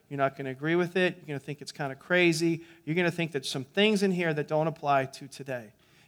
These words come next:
And I'm just gonna beg to differ. And I'm just gonna ask you to not just listen with your ears, but to open your heart and just think about this. Go away at the end of today and talk as a couple, and talk as a,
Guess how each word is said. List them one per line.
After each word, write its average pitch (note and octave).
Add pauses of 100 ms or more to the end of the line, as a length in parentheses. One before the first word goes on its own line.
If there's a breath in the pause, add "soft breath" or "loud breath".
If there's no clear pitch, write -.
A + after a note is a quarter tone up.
(100)
And C#3+
I'm G3
just G3
gonna F3
beg C3+
to -
differ. C3 (180)
And D3
I'm F#3+
just G3+
gonna F#3+
ask G#3
you C#3 (300 soft breath)
to -
not G3
just G#3+
listen G3
with E3+
your D3
ears, C#3 (840)
but C#3+
to -
open D#3
your F3
heart C#3
and C#3+
just E3 (160)
think F3+
about C#3
this. - (240)
Go F#3+
away F#3+ (340 soft breath)
at D#3
the D3+
end F3+
of G3+
today E3+
and B2
talk F#3+
as F#3
a F3+
couple, D3+
and C#3
talk F#3
as F3
a, F3+